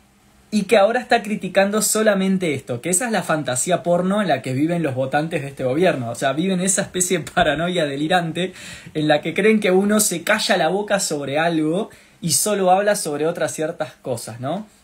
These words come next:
Lo cual además solo les molesta cuando es de este lado, porque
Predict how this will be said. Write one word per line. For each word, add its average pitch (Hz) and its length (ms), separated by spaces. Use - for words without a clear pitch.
Lo 151 140
cual 269 160
además 247 260
solo 247 160
les 196 160
molesta 170 460
cuando 139 320
es 156 100
de 165 160
este 185 240
lado, 120 280
porque 120 440